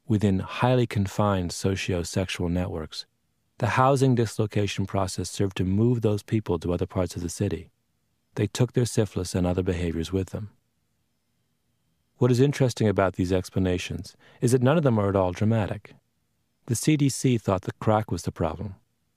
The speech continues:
but it wasn't as if crack came to Baltimore for the first time in nineteen ninety-five. It had been there for years. What they were saying is that there had been a subtle increase in the severity of the crack problem in the mid-nineteen nineties,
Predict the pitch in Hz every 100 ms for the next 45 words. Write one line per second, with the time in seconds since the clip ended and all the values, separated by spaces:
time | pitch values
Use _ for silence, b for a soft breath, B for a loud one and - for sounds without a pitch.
0 | _ 135 139 165 170 165 120 - - 107
1 | 107 - 98 90 87 92 - 85 80 90
2 | 82 - 95 - 87 85 82 87 87 92
3 | 85 82 78 107 95 85 85 _ _ _
4 | _ _ _ _ 143 131 117 110 82 -
5 | 90 104 85 85 - - _ _ _ _
6 | _ - 117 127 147 135 120 - 113 85
7 | 82 82 98 101 95 90 98 98 - 113
8 | 110 123 156 123 117 85 80 - 104 85
9 | - - 98 95 95 92 92 95 117 107
10 | - - 82 80 98 90 87 90 85 85
11 | 85 87 92 98 90 113 -